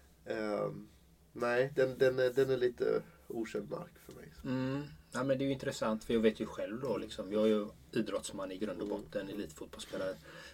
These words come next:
Speaker 2: Men när jag mådde som sämst då, när jag blev de här tillstånden som jag pratade
Speaker 1: Ja.
Speaker 2: om innan, då prioriterade jag bort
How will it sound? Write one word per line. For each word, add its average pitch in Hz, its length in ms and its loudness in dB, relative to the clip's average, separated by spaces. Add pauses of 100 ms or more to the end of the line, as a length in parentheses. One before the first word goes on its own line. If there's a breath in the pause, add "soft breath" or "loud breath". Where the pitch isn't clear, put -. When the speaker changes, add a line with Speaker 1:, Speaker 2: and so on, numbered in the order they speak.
Speaker 2:
Men 107 440 4
när 110 80 8
jag 110 100 10
mådde 110 240 8
som 113 200 2
sämst 107 460 2
då, 110 100 2
när 101 80 -2
jag 101 100 0
blev 104 300 0
de 117 120 2
här 110 100 4
tillstånden 101 400 -8
som 101 120 -6
jag - 100 -8
pratade 98 220 0
Speaker 1:
Ja. 92 60 -2
Speaker 2:
om 95 60 -4
innan, 98 460 -4 (1120 soft breath)
då 110 260 4
prioriterade 127 800 2
jag 127 100 2
bort 123 460 0